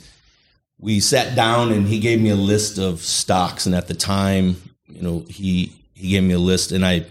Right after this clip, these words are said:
I picked Commonwealth Edison, which is like the utility in, uh, in Chicago. And I was like, "Lights always have to be on." So, um,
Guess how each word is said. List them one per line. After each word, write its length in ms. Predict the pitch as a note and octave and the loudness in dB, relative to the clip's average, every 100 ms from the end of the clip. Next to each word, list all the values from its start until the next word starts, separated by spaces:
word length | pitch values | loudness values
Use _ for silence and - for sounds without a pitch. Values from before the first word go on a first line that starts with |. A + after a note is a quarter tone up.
| - F2+ | -10 -10
I 60 | |
picked 400 | - A#2+ - - | -4 -4 -4 -6
Commonwealth 560 | - G#2 G#2 F#2+ F2+ F#2+ | -2 2 4 4 2 2
Edison, 420 | F#2+ F#2+ F#2+ F2 | 0 2 2 2
which 180 | E2+ - | 0 0
is 140 | E2+ | 0
like 200 | F2+ E2 | -2 -2
the 80 | F2 | 0
utility 920 | E2+ E2 - G#2+ G2+ F#2 F2+ F2 E2 - _ _ _ | 0 0 0 0 2 2 2 0 -4 -14 _ _ _
in, 380 | F2+ F2+ F2 E2 | -2 0 2 0
uh, 360 | E2 E2+ E2 - | -2 -2 -4 -8
in 120 | - E2+ | -6 -4
Chicago. 720 | - - F2+ F2 E2 D#2+ - - _ _ _ | -4 0 2 2 2 -2 -4 -14 _ _ _
And 340 | - F2+ F2+ D#2+ - | -2 0 2 0 -4
I 60 | F#2 | -4
was 100 | F2+ | -2
like, 220 | E2 - - - - | -2 -4 -14 -20 -8
"Lights 280 | F#2 F#2 - | -2 -2 0
always 380 | F2+ F#2+ F#2+ E2+ | 0 2 2 0
have 200 | F2 - | -4 -4
to 80 | E2+ | -2
be 160 | F2+ | 0
on." 420 | F#2 F2+ F2 G2+ G#2+ - | 2 2 2 0 -2 -8
So, 420 | - G#2 F#2 E2 - - _ _ _ | -2 2 2 0 -4 -18 _ _ _
um, 340 | F2 E2+ E2+ | -8 -6 -6